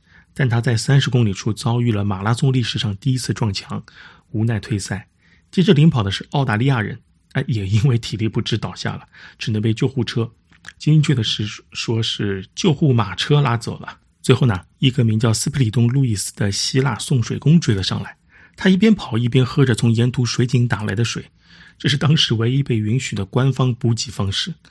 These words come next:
还有一位姑娘送了他几片橘子，他吃完之后跑得特别顺。最后呢，在六万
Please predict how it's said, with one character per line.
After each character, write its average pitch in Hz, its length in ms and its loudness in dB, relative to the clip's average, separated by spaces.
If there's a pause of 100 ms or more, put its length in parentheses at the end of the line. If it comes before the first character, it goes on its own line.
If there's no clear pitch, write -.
(440)
还 - 140 0
有 190 80 6
一 180 60 4
位 147 240 4
姑 175 240 4
娘 135 180 4
送 - 180 0
了 120 60 4
他 139 80 4
几 - 140 -4
片 117 180 2
橘 107 260 -4
子， - 200 -10 (160)
他 - 120 -2
吃 - 280 2
完 113 120 4
之 - 120 -6
后 113 140 -2
跑 - 220 -10
得 - 80 -6
特 - 160 0
别 113 120 2
顺。 123 260 -2 (560)
最 190 140 6
后 196 100 4
呢， 139 140 4 (100)
在 120 160 2
六 123 220 4
万 110 400 0